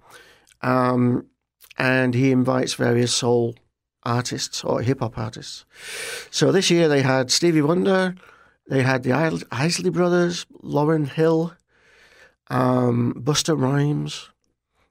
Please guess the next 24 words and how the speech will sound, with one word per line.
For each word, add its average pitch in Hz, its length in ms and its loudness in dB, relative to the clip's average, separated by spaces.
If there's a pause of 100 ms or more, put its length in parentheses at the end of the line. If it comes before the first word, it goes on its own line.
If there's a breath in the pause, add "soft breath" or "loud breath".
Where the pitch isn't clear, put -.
(140)
That - 80 -10
was 135 100 -4
amazing. 131 400 0 (320 loud breath)
But 151 80 0
the 143 40 2
thing 226 180 2
we 202 100 4
enjoyed 165 340 2
most, 151 340 2
apart 143 260 -2
from 143 100 -2
the 127 60 0
Stevie 156 400 0
concert, - 480 -4 (500 loud breath)
was 151 340 0
Ship - 420 0
Church. - 480 0 (540 soft breath)
So - 140 -6
every 165 200 2
morning 147 260 2
they 123 100 2
had 120 160 0
Ship - 280 0
Church - 380 -4